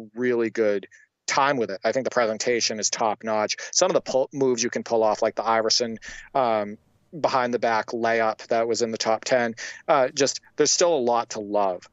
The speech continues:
about this game. But the overall ratings are really interesting. There are a lot of over ninety overall players. The ratings are high for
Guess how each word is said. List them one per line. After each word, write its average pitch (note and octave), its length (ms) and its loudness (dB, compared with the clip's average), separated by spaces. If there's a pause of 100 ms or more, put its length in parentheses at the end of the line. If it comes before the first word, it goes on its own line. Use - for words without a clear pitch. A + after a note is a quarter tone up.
(260)
about A2+ 320 2
this - 180 0
game. A#2+ 300 0 (380)
But F#3+ 280 2 (220)
the D3 100 2
overall A#3 400 2
ratings C3 400 2
are A2+ 80 2
really B2 320 2
interesting. A#2+ 440 0
There A2+ 220 2
are A#2 380 2 (220)
a C3+ 80 4
lot B2+ 500 2
of C#3 160 0
over B2+ 380 0
ninety A#2+ 340 0
overall A2+ 420 2
players. A#2+ 600 0 (140)
The C3 80 0
ratings C3 380 2
are A2+ 100 2
high B2 640 2 (280)
for A#2+ 640 2